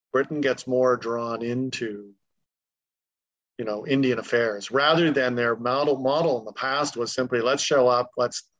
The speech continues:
you know, acquire the rights to, to set up a trading post and, uh, and just make money."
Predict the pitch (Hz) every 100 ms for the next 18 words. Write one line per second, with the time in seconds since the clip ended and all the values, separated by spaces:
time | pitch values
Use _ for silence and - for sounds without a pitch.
0 | _ - _ _ 123 117 117 113 _ _
1 | _ _ _ _ - 123 - 151 156 156
2 | 147 135 131 131 139 - - 135 131 127
3 | 123 120 143 131 123 127 - 131 139 139
4 | 120 117 117 117 - 143 117 113 117 117
5 | 113 113 127 123 131 - 139 131 143 123